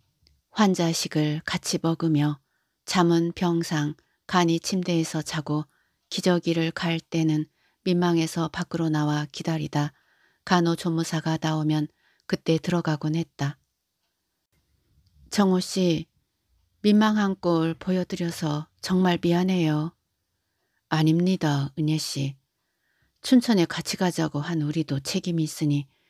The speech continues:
그런 말씀 하지 마십시오. 그렇게 병 간호를 하다 보니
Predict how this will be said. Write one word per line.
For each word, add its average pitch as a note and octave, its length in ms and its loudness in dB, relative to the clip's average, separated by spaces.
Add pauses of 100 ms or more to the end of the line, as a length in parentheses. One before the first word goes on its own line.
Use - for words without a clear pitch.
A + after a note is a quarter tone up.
(260)
그런 F3 260 2
말씀 E3 360 0
하지 D3+ 260 -4
마십시오. C#3+ 720 -4 (1600)
그렇게 E3+ 640 2 (320)
병 F#3 260 2
간호를 E3+ 480 2
하다 F3 300 -2
보니 D3 360 0